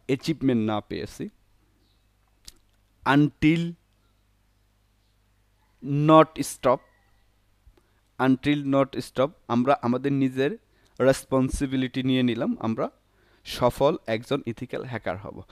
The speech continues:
Thank you, thank you everyone। যদি আমার স্পিচ অথবা আমার, আহ, পড়ানোর স্টাইল আপনার ভালো লাগে, তাহলে আমার চ্যানেলে সাবস্ক্রাইব করে আমাদের সাথে থাকবেন।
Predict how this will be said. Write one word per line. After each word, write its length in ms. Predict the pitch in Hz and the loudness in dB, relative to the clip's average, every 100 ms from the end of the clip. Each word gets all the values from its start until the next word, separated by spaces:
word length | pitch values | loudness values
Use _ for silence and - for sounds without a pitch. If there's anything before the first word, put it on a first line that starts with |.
| - | -8
Thank 180 | - 165 | 2 4
you, 240 | 175 185 180 _ - | 8 8 6 _ 0
thank 180 | 160 156 | 2 4
you 140 | 147 | 4
everyone। 480 | 135 151 160 165 165 - _ _ _ _ _ _ _ - | 4 6 6 6 0 -6 _ _ _ _ _ _ _ -10
যদি 460 | 110 143 143 139 135 _ _ _ _ _ _ _ _ _ _ - | -2 2 2 0 -2 _ _ _ _ _ _ _ _ _ _ -2
আমার 180 | 120 123 | 0 0
স্পিচ 460 | - - - 147 143 - - | -4 -8 0 2 2 -6 -16
অথবা 400 | - 110 107 110 | -12 -10 -4 -2
আমার, 460 | 90 110 110 107 - | 0 -2 -2 -4 -8
আহ, 60 | 104 - | -8 4
পড়ানোর 280 | 131 123 | 4 4
স্টাইল 320 | 127 - 139 135 | 0 2 2 2
আপনার 220 | - 127 | 0 -2
ভালো 260 | 107 120 | 0 0
লাগে, 340 | 131 127 120 131 | 2 2 0 -8
তাহলে 320 | 156 131 127 - | -6 -4 -4 -4
আমার 200 | 117 123 | -4 -4
চ্যানেলে 360 | - 117 123 | -4 -4 -4
সাবস্ক্রাইব 400 | 135 120 - 120 117 | -4 -8 -6 -6 -4
করে 120 | 156 | -4
আমাদের 260 | 151 113 113 | -4 -6 -10
সাথে 220 | 104 110 | -14 -16
থাকবেন। 360 | - 92 85 | -14 -14 -14